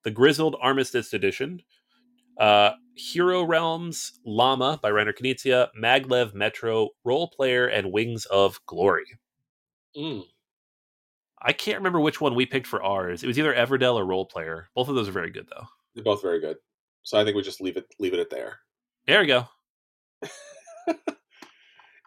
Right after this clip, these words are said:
Speaker 2: Either, either way, either way you come out with a win, I, I, that's how I look at it.
Speaker 1: Yeah, yeah, yeah.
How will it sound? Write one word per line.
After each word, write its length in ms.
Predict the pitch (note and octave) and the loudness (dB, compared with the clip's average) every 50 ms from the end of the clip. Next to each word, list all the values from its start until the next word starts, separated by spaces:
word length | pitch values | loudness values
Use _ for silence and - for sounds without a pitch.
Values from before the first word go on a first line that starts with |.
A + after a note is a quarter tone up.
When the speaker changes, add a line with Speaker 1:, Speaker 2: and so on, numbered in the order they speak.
| - | 0
Speaker 2:
Either, 180 | - D4 C#4+ C#4 - | 2 2 2 2 0
either 240 | C4 C4+ A#3 A3+ G#3+ | 0 2 4 4 4
way, 460 | F#3+ F#3+ F3+ D3 A#2+ A2+ A2 G#2 G#2 - | 6 6 6 6 6 4 2 -2 -4 -2
either 220 | F3+ F#3+ E3+ E3+ | 0 2 2 2
way 140 | D3+ D3 C3 | 2 2 2
you 140 | B2+ A#2+ A2+ | 0 0 -2
come 240 | A2+ - B2+ A2+ A#2 | -4 -6 -8 -4 -2
out 320 | G#2 G#2 G2+ F#2+ F#2 - - _ | -2 -2 0 -2 -2 -4 -6 _
with 260 | - G#2+ G#2+ G2+ G#2 | -6 -2 -2 -2 0
a 80 | - G2+ | 0 -2
win, 200 | F#2+ F#2+ F2+ F2 | -2 -2 -4 -4
I, 140 | E2+ F2 F#2+ - | -4 -4 -2 0
I, 160 | G#2+ A2 - | 0 0 0
that's 160 | - B2 - | 0 -2 0
how 140 | - A#2 G2+ | 2 4 6
I 80 | G2+ F#2 | 6 4
look 240 | E2+ E2 D#2 - - | 4 2 -2 -4 -4
at 160 | E2 D#2+ D#2 | -4 -4 -6
it. 100 | C#2+ - _ _ _ _ _ _ _ _ _ _ _ _ _ _ _ _ _ | -8 -12 _ _ _ _ _ _ _ _ _ _ _ _ _ _ _ _ _
Speaker 1:
Yeah, 300 | - G3+ A3+ C3 E2+ - - _ _ - - | 0 2 4 4 2 0 -4 _ _ -14 -6
yeah, 80 | D3+ C#3 | -4 -2
yeah. 200 | B2+ B2 F#2+ | 0 0 -2